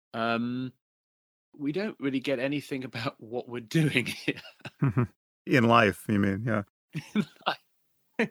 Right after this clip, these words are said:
Speaker 2: On
Speaker 1: What's
Speaker 2: Earth.
Speaker 1: this all about? What are we doing? And, um, I, I've heard variants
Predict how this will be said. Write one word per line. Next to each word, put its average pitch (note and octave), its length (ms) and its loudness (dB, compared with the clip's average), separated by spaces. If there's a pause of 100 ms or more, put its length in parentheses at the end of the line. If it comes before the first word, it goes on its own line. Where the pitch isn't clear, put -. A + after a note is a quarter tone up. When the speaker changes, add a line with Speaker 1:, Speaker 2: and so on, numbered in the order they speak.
Speaker 2:
On A#2 180 6
Speaker 1:
What's A2+ 140 8
Speaker 2:
Earth. G#2 60 4
Speaker 1:
this - 240 0
all B2 200 -12
about? B3 320 -4 (360)
What - 120 -6
are A3 40 0
we G3 120 2
doing? F#3 420 6 (1000)
And, F#3 440 2 (520)
um, F#3 380 0 (680)
I, C3 420 -2
I've F3 340 2
heard F#3+ 320 0
variants D3+ 1000 0